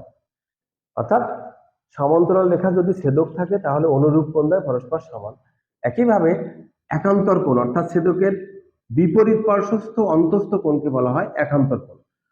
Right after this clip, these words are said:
অর্থাৎ এই কোণ এবং এই কোণটা এরাও পরস্পর সমান হয়। তো এর সাহায্যে আমরা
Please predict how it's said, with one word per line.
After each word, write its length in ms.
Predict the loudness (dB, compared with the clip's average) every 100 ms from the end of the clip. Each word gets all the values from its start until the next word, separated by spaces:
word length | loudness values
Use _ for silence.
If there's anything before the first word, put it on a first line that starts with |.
| _
অর্থাৎ 280 | -6 -6 -4 0
এই 220 | 0 2
কোণ 460 | 2 2 0 -2
এবং 460 | 0 2 0 -2 0
এই 140 | 2
কোণটা 280 | 4 2 2
এরাও 320 | 0 0 0 -2 -4
পরস্পর 400 | -4 -4 -6 -10 -12
সমান 380 | -6 -2 -2
হয়। 200 | -4 -8 -18 _ _ _ _ _ _ _ _ _ _ _ _ _ _ _
তো 60 | -4
এর 460 | -2 4 4 4 0
সাহায্যে 440 | 0 0 2 2
আমরা 540 | 2 2 0 -4 -14